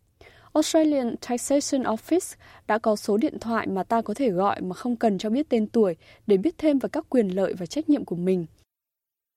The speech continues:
Tất cả những người hành nghề mại dâm đều có thể miễn phí dùng các điện thoại của văn phòng Respect để gọi cho Australia Tax Office, hoặc bạn có thể lên mạng dò tìm. Về lợi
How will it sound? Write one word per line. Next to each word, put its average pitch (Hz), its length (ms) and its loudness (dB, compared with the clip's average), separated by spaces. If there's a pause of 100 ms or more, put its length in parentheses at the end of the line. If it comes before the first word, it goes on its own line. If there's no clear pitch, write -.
(120)
Tất 392 140 2
cả 277 140 2
những 208 220 0
người 269 120 2
hành 202 220 -2
nghề 190 140 2
mại 180 220 -4
dâm 220 360 2
đều 202 140 2
có 175 180 -4
thể 254 160 -2
miễn 190 240 0
phí 214 240 0
dùng 247 220 2
các 302 160 -2
điện - 160 2
thoại 208 240 -4
của 180 160 -2
văn 202 200 -2
phòng 190 260 -4
Respect 277 440 -2 (320)
để 226 100 6
gọi 196 240 0
cho 220 180 -2
Australia 220 680 0 (140)
Tax 247 220 -6
Office, 320 500 0 (680)
hoặc - 280 -2
bạn 220 180 2
có 208 160 0
thể 285 160 2
lên 214 280 0
mạng 214 240 -2
dò 190 180 -2
tìm. 190 340 0 (1040)
Về 233 220 4
lợi 226 180 2